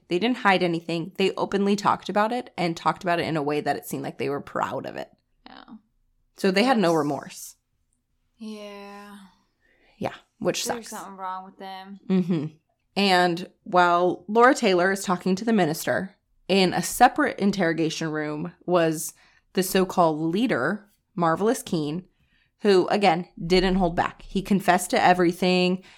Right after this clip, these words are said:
Speaker 1: was acting as if he was proud of it, like this big macho man c-,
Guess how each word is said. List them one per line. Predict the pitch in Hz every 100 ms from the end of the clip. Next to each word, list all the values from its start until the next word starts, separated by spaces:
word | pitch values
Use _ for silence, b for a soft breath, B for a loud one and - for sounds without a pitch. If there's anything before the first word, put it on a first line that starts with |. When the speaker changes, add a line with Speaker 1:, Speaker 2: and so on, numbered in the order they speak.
| b b b b -
Speaker 1:
was | 196 170
acting | 170 202 170
as | 151
if | 180
he | -
was | - -
proud | - - 226 226 226
of | 226
it, | 220 214 208 -
like | 160 156
this | 165 165
big | 185 175
macho | 160 160 - 170
man | 170 170 156 151 170
c-, | -